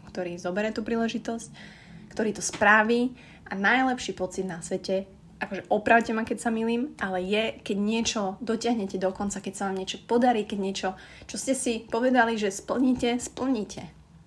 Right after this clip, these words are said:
Či je to zabehnúť desať kilometrov, či je to otvoriť svoju kanceláriu cestovnú, či je to dostať sa z to-, z toxického vzťahu, či je to ísť ráno behať pred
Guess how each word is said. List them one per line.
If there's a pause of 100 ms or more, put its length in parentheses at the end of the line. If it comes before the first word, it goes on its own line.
(1400)
Či
je
to
zabehnúť
desať
kilometrov,
či
je
to
otvoriť (400)
svoju
kanceláriu
cestovnú, (320)
či
je
to (720)
dostať
sa
z
to-, (160)
z
toxického
vzťahu, (680)
či
je
to
ísť
ráno
behať
pred